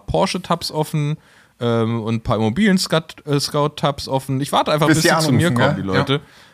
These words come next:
Speaker 2: Ja.
Speaker 1: Ja, bis die einfach anrufen und dann läuft es. Und, äh, na, auf jeden Fall,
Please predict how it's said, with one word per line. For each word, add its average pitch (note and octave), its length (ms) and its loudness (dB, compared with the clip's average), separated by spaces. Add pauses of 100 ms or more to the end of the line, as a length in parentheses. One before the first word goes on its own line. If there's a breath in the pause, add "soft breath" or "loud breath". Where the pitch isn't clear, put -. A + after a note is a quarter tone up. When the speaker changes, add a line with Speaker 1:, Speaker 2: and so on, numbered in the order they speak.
(200 loud breath)
Speaker 2:
Ja. D#3+ 60 0
Speaker 1:
Ja, C#4+ 160 2
bis - 240 -2
die G3 100 2
einfach E3 240 4
anrufen E3 460 2
und C#3 160 0
dann C#3 120 2
läuft C3 240 2
es. A2 120 -2
Und, C#3 180 0
äh, C#3 100 2
na, D3+ 140 2
auf D#3+ 120 2
jeden F#3 140 4
Fall, D#3+ 260 2